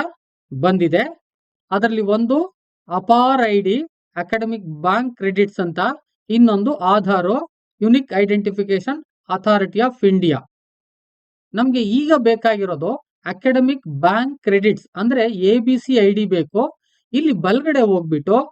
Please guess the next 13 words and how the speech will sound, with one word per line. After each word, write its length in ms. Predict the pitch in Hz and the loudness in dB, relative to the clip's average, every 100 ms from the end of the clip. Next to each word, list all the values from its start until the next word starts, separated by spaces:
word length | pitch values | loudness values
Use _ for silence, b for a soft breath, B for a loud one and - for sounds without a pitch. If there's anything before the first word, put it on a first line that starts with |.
| _ _ - 139 | _ _ -12 0
ಡೌನ್ಲೋಡ್ 500 | 185 254 302 302 302 240 | 2 4 2 0 0 0
ಅಂತ 120 | 208 190 | 0 0
ಇರುತ್ತೆ, 300 | 165 - 208 320 - _ - | 0 -2 -4 -4 -12 _ -6
ಇಲ್ಲಿ 160 | 226 226 151 | -2 -2 2
ಡೌನ್ಲೋಡ್ 440 | 185 254 277 233 202 | 2 4 4 4 4
ಅನ್ನ 140 | 190 302 - _ _ _ | 0 -4 -6 _ _ _
ತಗೋಬಹುದು. 480 | 214 202 180 165 185 311 - _ - 185 | 0 2 4 2 2 -4 -8 _ -4 -2
ಆಧಾರ್ 320 | 220 240 269 247 | 2 2 2 -2
ಬೇಕಾದ್ರೆ 280 | 226 233 226 220 | -2 -2 -2 -4
ತಗೋಬಹುದು. 400 | 208 196 175 214 254 | -2 -2 -2 -2 -2
ಈಗ 100 | 185 180 | 0 -2
ಆಧಾರ್ 240 | 196 220 208 | 0 -2 -2
ನಮ್ಗೆ 220 | 196 185 | -4 -6